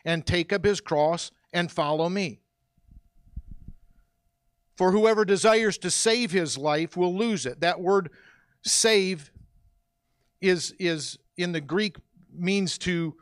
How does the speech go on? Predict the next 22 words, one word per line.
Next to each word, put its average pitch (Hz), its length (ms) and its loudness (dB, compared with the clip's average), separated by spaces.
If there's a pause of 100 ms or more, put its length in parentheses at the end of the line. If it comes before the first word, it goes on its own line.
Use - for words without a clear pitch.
(640)
protect. - 680 -4
If 147 180 -4
we 208 120 -2
protect 208 580 0
our 170 180 4
life 151 360 -2
or 160 100 0
our 151 140 0
soul, 160 640 -2 (1500)
we're 180 160 -2
gonna 190 160 2
lose 185 360 0
it. 90 160 -8 (1040)
But 170 480 2 (3000)
if 170 200 -2
they 196 180 2
lose 196 400 0
their 185 180 2
soul 185 300 2
for 175 240 -2
my 180 240 0
sake, 196 560 0